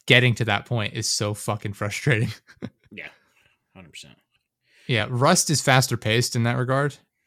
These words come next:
Speaker 1: in that it's, like, a one week cycle, and then it wipes and everyone starts over again.
Speaker 2: Mm-hmm.
Speaker 1: But at the same point, it's like, it's only a one week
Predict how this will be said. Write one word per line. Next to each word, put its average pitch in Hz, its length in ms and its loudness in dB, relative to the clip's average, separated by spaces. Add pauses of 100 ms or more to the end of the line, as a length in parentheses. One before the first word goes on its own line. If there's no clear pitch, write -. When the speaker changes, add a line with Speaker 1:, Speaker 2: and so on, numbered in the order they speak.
(100)
Speaker 1:
in 117 160 2
that 110 220 0
it's, 113 320 -4
like, 120 120 0
a 107 80 2
one 107 240 0
week 104 240 -6 (180)
cycle, 113 580 -2 (200)
and 120 80 -4
then 104 80 -2
it 101 140 -8 (260)
wipes 104 380 -2
and 104 100 -4
everyone 101 260 -4
starts 104 320 -4
over 104 160 -4
again. 117 280 -4
Speaker 2:
Mm-hmm. - 800 -20
Speaker 1:
But 131 60 4
at 127 60 2
the - 60 -4
same 160 240 4
point, 120 260 0
it's 110 100 -2
like, - 300 -4
it's 127 180 -2
only 110 200 2
a 95 40 -6
one 101 300 -4
week 98 320 -8